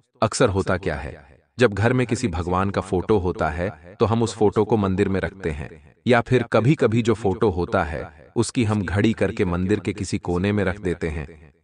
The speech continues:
या फिर मंदिर की जो सभी सामग्री रखने की जगह होती है, हम वहां पर रख देते हैं। लेकिन ऐसा नहीं करना चाहिए।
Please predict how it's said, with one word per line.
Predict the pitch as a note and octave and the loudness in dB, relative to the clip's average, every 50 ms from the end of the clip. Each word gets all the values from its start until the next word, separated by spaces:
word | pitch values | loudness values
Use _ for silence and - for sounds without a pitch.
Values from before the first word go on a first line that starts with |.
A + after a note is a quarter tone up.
| - A2+ | 0 2
या | A#2+ A#2+ A#2+ | 2 4 4
फिर | - C3+ C#3 C3 | 4 4 4 4
मंदिर | A#2+ A#2 A#2+ B2 B2+ C3+ B2+ | 4 2 4 4 4 2 2
की | B2 C3 C3 | 2 0 2
जो | A2+ B2 A#2 | 2 2 2
सभी | - - A#2+ G#2+ A2 C#3 | 2 0 0 0 0 0
सामग्री | C#3 - A#2 G#2+ G#2+ A2 A2 G#2 A#2 A#2+ A#2+ | 0 0 0 2 2 2 0 2 2 2 2
रखने | G#2+ G2+ - - A#2 A#2 | 2 0 0 0 -2 -2
की | G#2+ A#2 F#2+ | 0 -2 0
जगह | G2 G2 F2+ G#2+ G2+ | 0 2 2 2 0
होती | E2+ F2+ F2 - A2 G#2+ | 0 0 -2 -2 -2 -2
है, | F#2 F#2+ E2 D2 G#2+ F#2 F#2+ E2+ D2+ - - | 0 -2 -4 -4 -8 -12 -20 -20 -8 -2 0
हम | A2+ A2+ A2 G2+ | 2 2 4 4
वहां | G2+ F#2 G2 G#2+ | 2 2 2 2
पर | G2 A2+ G2+ E2 | 2 0 0 0
रख | F2+ F2 - | -2 -4 -4
देते | F2+ E2 D2 - D2+ | -6 -6 -6 -6 -8
हैं। | D2 D#2+ - - - D#2 D#2 - _ _ _ _ _ _ _ _ - | -8 -8 -10 -12 -14 -20 -20 -20 _ _ _ _ _ _ _ _ 2
लेकिन | B2 C3+ - C#3+ B2+ | 4 4 4 4 4
ऐसा | B2 A#2 - C3 | 4 2 2 2
नहीं | A2+ G#2+ G2 A2 A2+ | 2 2 2 2 2
करना | - - D#2+ F2 E2 D#2+ | 0 -2 -4 -4 -4 -6
चाहिए। | - - D2+ C2+ D2 D2 D2 | -4 -6 -6 -6 -6 -10 -10